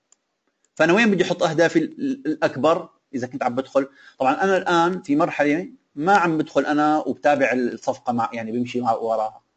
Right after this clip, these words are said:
أنا عم بدخل في مرحلة بسيطة جدًا، هي بحط هون دخولي وهون ستوبي وبجيب ثلاثة لواحد وبخرج. طبعًا في مراحل متقدمة ممكن إني أصير أتبع السعر وأمشي وراه،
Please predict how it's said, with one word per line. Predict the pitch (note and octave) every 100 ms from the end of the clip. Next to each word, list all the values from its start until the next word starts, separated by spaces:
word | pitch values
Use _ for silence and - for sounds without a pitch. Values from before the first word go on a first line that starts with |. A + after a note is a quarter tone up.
| -
أنا | F#3
عم | F3+
بدخل | F#3 F#3+ E3+
في | D3+
مرحلة | F3+ - D#3+
بسيطة | C3 - D#3 A#2+
جدًا، | G#2 F#2 G#2+
هي | D3 D3+ - _ _
بحط | - G3 G3
هون | F3 E3+ D3+ -
دخولي | C3 B2 A#2 A2 G#2
وهون | A#2+ D#3+
ستوبي | D3+ - D3+ D3+ F#3 F#3
وبجيب | B2 C3 D#3+
ثلاثة | D3 E3 D3
لواحد | C#3 D#3+ D3+
وبخرج. | A#2 G2 - - _ _ _ _ _ _ _ _
طبعًا | - D3
في | E3+
مراحل | A3 A3+ G#3+ G#3
متقدمة | G3 G3 G#3 F#3+ G3
ممكن | G#3 G3
إني | F#3
أصير | D#3 F#3
أتبع | D#3 - B2
السعر | B2 - A2+
وأمشي | A#2 B2+ B2
وراه، | A#2 G#2+ A2+